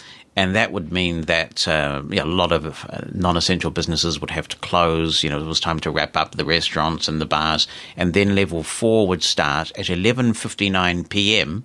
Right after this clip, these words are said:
beep, on Wednesday night for at least four weeks. Level four is a complete lockdown of New Zealand. And that means that only essential services are running, such as supermarkets and service stations.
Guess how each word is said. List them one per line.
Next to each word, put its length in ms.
beep, 180
on 240
Wednesday 460
night 400
for 300
at 60
least 680
four 300
weeks. 500
Level 300
four 360
is 120
a 60
complete 500
lockdown 680
of 300
New 140
Zealand. 460
And 320
that 180
means 420
that 360
only 380
essential 400
services 500
are 60
running, 320
such 240
as 80
supermarkets 720
and 120
service 340
stations. 500